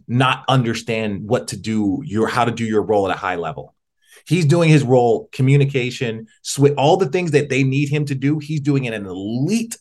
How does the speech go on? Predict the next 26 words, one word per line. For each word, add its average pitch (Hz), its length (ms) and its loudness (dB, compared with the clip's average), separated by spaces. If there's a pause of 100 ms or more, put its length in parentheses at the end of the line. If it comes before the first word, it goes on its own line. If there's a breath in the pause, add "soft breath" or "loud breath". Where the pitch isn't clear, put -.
level. 110 480 -2 (240 loud breath)
Because 139 440 4
if 120 160 0
he 214 200 -2
was, 135 480 2 (1160)
you 95 140 -12
know, - 260 -18
there's 110 220 2
other 95 340 -4
high 95 260 -6
level - 240 -4
players 82 280 -6
that 80 80 -12
just 80 180 -10
play 80 200 -8
zero 78 360 -10
defense 78 520 -8
and 78 100 -6
they're 78 120 -6
just 82 180 -8
kind 80 180 -8
of 76 80 -8
out 73 220 -8
there 78 320 -6
and 67 200 -10
whatever. 82 480 -6